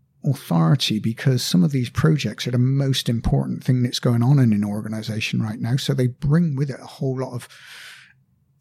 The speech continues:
uh, authority to get things done. What we often see in projects is that the end users, the stakeholders,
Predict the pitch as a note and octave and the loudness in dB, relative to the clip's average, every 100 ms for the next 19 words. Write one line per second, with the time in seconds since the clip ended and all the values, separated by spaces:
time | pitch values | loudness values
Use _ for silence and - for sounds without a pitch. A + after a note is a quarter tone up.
0 | - _ - - _ _ _ _ D#3 C3 | -20 _ -20 -20 _ _ _ _ 0 0
1 | - D3 D#3 B2+ - A#2 A2 B2 A2 C3+ | 2 4 6 4 4 0 0 -2 0 -2
2 | - C3+ A#2 A2+ - A#2+ G2 - _ _ | 0 -2 0 -2 -4 -4 -4 -10 _ _
3 | _ _ _ _ _ _ _ _ _ _ | _ _ _ _ _ _ _ _ _ _
4 | - - - - - F3+ F#3+ E3 D#3 - | -20 -20 -20 -14 0 2 6 6 4 2
5 | D3 - - C#3 C#3 - B2+ B2 C3 B2+ | 0 2 0 2 0 0 0 0 0 0
6 | A#2+ G2 - - - - B2 A#2 - C3+ | -2 -6 -8 -10 -10 -4 -4 -2 -2 -4
7 | B2 C3 B2 - _ _ _ _ D3 C#3+ | -2 -2 -2 -4 _ _ _ _ 2 6
8 | C3+ A2+ C3+ C#3+ B2+ G2+ A2+ C#3 - C3 | 4 6 4 4 0 -2 -4 -6 -6 -4
9 | - C3+ D3 - - A2 A2 B2 E3+ - | -2 0 0 -2 -6 -4 -2 -4 -4 -8
10 | - | -20